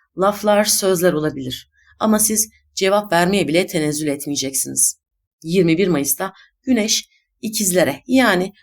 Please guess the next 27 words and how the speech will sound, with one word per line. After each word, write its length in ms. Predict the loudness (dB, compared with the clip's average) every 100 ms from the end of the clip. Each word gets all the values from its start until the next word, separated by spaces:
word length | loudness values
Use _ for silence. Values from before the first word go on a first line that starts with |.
| _
burcunuza 520 | 2 2 4 2 2 2
giriş 360 | 2 2 0
yapıyor. 340 | -2 -6 -10 -10 _ _ _
Birinci 380 | -4 -2 0 2
eviniz 440 | 2 2 0 0 -2
etki 300 | -4 -4 -4
alıyor. 300 | -4 -4 -8 -12 _ _ _
Gündem 420 | 0 4 4 2 0
sizsiniz. 640 | -4 -2 -2 -4 -4 -6 -8 -20 _
Artık 380 | -2 -2 -2 -8 -14 _ -6
daha 240 | -2 0
ön 160 | 0 -2
planda 320 | 0 0 -2
olacak, 420 | -4 -4 -2 -4 -6 _ _ -4
daha 200 | 0 2
görünür 340 | 4 4 2
olacaksınız. 800 | 2 0 0 0 -2 -4 -6 -8 -10 _ _
Güneş 340 | 0 2 2 2
size 320 | 0 2 2
ışık 260 | 2 0 -2
saçacak. 540 | -4 -4 -4 -6 -12 _ -20 -20 _
Yalnız 480 | 0 4 6 4 2
ikizler, 560 | -4 -2 0 0 -2 -8 _ -10
sizlere 480 | -2 2 4 4
bir 200 | 2 0
aşk 200 | 0 0
gelebilir. 540 | 0 0 0 -6 -10